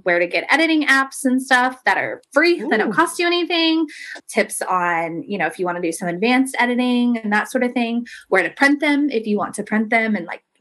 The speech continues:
Speaker 1: gift them either to yourself or to a partner or something like that.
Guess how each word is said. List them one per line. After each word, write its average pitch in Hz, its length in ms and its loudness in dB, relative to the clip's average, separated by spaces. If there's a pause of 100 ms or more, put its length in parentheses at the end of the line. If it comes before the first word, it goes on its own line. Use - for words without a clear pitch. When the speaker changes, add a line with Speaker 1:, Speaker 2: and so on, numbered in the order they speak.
Speaker 1:
gift 196 340 -2
them 277 280 4
either 180 240 -2
to - 160 -4
yourself 185 580 -2
or 196 80 -2
to 226 160 -4
a 226 40 -8
partner 277 460 0
or 262 60 2
something 220 260 -2
like 208 180 -2
that. 320 220 2